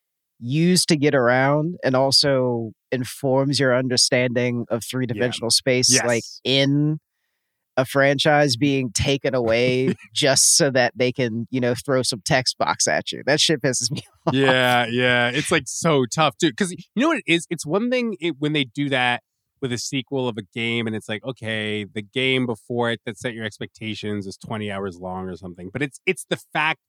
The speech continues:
Speaker 2: that people spend hundreds of hours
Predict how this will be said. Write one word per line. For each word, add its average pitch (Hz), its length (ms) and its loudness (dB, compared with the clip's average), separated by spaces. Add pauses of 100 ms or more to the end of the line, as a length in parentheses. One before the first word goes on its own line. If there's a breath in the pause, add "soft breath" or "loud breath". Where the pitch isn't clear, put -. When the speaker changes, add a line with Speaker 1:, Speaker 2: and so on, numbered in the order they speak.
Speaker 2:
that 123 300 -2 (600)
people 160 420 -6
spend 120 720 -6 (240)
hundreds 110 460 -6
of 101 100 -12 (120)
hours 113 800 -6